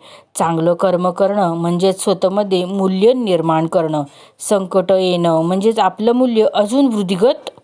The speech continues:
होतं, वाढतं. कारण संकटाच्या वेळी आपण खरे मूल्य आणि सद्गुण जोपासतो. त्यामुळे आयुष्याची खरी श्रीमंती मिळते. मित्रांनो, दुःखानंतरच सुखाचा अनुभव.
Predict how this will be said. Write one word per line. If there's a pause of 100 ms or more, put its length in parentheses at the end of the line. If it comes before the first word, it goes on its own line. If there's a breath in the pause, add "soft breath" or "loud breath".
(320 soft breath)
होतं,
वाढतं. (380 loud breath)
कारण
संकटाच्या
वेळी
आपण
खरे
मूल्य (420 loud breath)
आणि
सद्गुण
जोपासतो. (320 loud breath)
त्यामुळे
आयुष्याची
खरी
श्रीमंती (280 loud breath)
मिळते. (460 soft breath)
मित्रांनो,
दुःखानंतरच
सुखाचा
अनुभव.